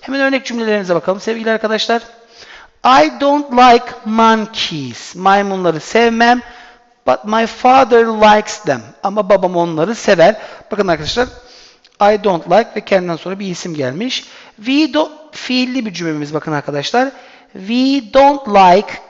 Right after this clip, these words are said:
going shopping." Alışverişe gitmeyi sevmeyiz. Bakın like'tan sonra arkadaşlar fiile I N G. Şimdi üçüncü tekil şahıslara örnek var bakın arkadaşlar. "She doesn't like okra." O bamya sevmez.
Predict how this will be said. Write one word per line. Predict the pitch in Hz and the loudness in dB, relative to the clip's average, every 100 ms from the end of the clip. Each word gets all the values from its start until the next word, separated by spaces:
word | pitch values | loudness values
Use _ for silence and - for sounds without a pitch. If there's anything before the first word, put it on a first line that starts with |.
| _ | _
going | 202 147 131 175 | -4 -2 -4 -6
shopping." | - - 214 - 143 113 - - - - _ | -6 -2 -2 -4 -10 -12 -20 -20 -20 -20 _
Alışverişe | 196 214 208 226 214 214 | 0 0 0 -2 -2 -2
gitmeyi | 196 208 - 170 180 247 | -6 -8 -10 -6 -4 -6
sevmeyiz. | - 214 202 196 151 117 - - - - | -6 -4 -2 -2 -4 -4 -10 -14 -12 -10
Bakın | - 202 - - _ - | -8 -8 -10 -20 _ -4
like'tan | 175 165 165 190 180 | 0 0 0 -4 -6
sonra | 170 147 | -6 -8
arkadaşlar | 131 135 131 220 | -8 -6 -8 -8
fiile | 202 - - 156 139 175 156 | -8 -12 -14 -10 -6 -4 -2
I | 151 139 | -2 -4
N | 127 | -8
G. | 127 165 240 - - - | -10 -8 -10 -14 -20 -12
Şimdi | - 247 | -8 -8
üçüncü | 262 - 247 247 | -8 -8 -8 -8
tekil | 247 247 | -6 -6
şahıslara | - 202 170 - 147 | -2 -2 -2 -6 -6
örnek | 135 156 185 | -6 -6 -2
var | 202 208 | 0 0
bakın | 202 | -2
arkadaşlar. | 208 202 208 190 233 240 - - - - _ | -4 -4 -6 -2 -2 -2 -6 -20 -20 -20 _
"She | - - - 262 254 | -10 -6 -2 0 2
doesn't | 277 262 254 | 2 2 2
like | 233 220 220 | 4 4 2
okra." | 220 214 - 131 113 - - - | 0 0 -4 -6 -6 -12 -12 -2
O | 208 254 196 190 | 2 2 2 4
bamya | 175 156 196 | 4 2 -4
sevmez. | 202 - 180 147 170 240 - | -6 -2 -2 0 -2 -2 -4